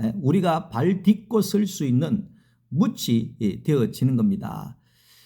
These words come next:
어, 요즘에는, 요즘에는 사람들이,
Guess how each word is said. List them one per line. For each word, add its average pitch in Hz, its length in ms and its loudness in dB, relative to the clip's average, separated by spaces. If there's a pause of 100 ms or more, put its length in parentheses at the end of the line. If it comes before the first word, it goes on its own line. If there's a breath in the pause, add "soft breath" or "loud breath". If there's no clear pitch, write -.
(440 soft breath)
어, 104 380 2
요즘에는, 147 800 2 (580)
요즘에는 196 760 4 (920)
사람들이, 160 1040 4